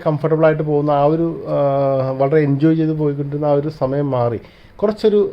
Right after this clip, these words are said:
ആ, സ്ലോ, കാര്യങ്ങൾ വിചാരിച്ചോ നടക്കുന്നില്ലെന്ന് തോന്നുന്ന രീതിയിലൊരു സ്ലോ ഡൗൺ ആണ് ഇവരെ കൊണ്ട് പറയേണ്ടത്. അത്ര കഠിനമായൊരു പരീക്ഷണഘട്ടമല്ല കന്നിരാശിക്കാരെ സംബന്ധിച്ച് വ്യാഴമാറ്റത്തോടെയും ശനിമാറ്റത്തോടെയും വരുന്നത്. അല്പം കാര്യങ്ങളൊന്ന് സ്ലോ ആവുക എന്നുള്ള ഫലമാണ് ഇവർക്ക് വരുന്നത്.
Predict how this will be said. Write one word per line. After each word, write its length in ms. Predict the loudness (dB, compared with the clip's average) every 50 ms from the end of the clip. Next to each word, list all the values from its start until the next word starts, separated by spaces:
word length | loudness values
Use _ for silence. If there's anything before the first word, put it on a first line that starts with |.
| -4 -2
ആ, 40 | 0 2 2 2 2 2 0 0
സ്ലോ, 320 | -2 -6 -4 0 2 4 4 4 4
കാര്യങ്ങൾ 300 | 2 2 2 2 0 0 2
വിചാരിച്ചോ 320 | 2 4 2 2 2 -2 -2
നടക്കുന്നില്ലെന്ന് 540 | -2 0 -2 -2 -4 -4 -4 -4 -2 0 0
തോന്നുന്ന 220 | 0 2 2 0 0
രീതിയിലൊരു 320 | 0 -2 -2 0 -2 -2 -2 -2
സ്ലോ 180 | 0 2 4 4 4 6
ഡൗൺ 160 | 6 6 6 4
ആണ് 100 | 4 2
ഇവരെ 140 | 2 0 -2
കൊണ്ട് 160 | -2 -4 -4 -2 0
പറയേണ്ടത്. 280 | 0 -2 -2 -4 -8 -8 -10 -20 -20 -20 _ -10
അത്ര 180 | -8 -4 0 2 2
കഠിനമായൊരു 500 | 4 4 4 4 4 4 6 6 6 6 4
പരീക്ഷണഘട്ടമല്ല 800 | 2 2 2 0 -2 -2 0 0 0 0 2 2 2 2 0 0 0
കന്നിരാശിക്കാരെ 720 | 0 0 -2 -2 0 0 0 0 0 -2 -4 -2 -2 -2 -4
സംബന്ധിച്ച് 400 | -4 -4 -4 -4 -4 -6 -8 -8
വ്യാഴമാറ്റത്തോടെയും 880 | -4 -2 0 2 2 2 2 2 0 -2 -2 -4 -2 -2 -2 -2 -2 -4 -6 -14 -20 -20 -20 -20 -6 -2
ശനിമാറ്റത്തോടെയും 680 | 0 2 2 4 4 2 2 2 0 0 0 0 0 0
വരുന്നത്. 280 | -2 -2 -2 -6 -6 -8 -14 -20 _ _ -10
അല്പം 240 | -8 -4 -4 -4 0 0
കാര്യങ്ങളൊന്ന് 500 | 2 2 2 2 2 2 0 0 -2 -2
സ്ലോ 220 | -2 2 4 4 6 6 4
ആവുക 200 | 4 2 0 -2 -6 -6 -8 -12 -20 _ _ _ _ -12
എന്നുള്ള 240 | -8 -6 -4 -4 -4
ഫലമാണ് 340 | -4 -2 0 0 0 0 0
ഇവർക്ക് 220 | -2 -4 -2 -2 -4 -2
വരുന്നത്. 260 | -2 -4 -6 -6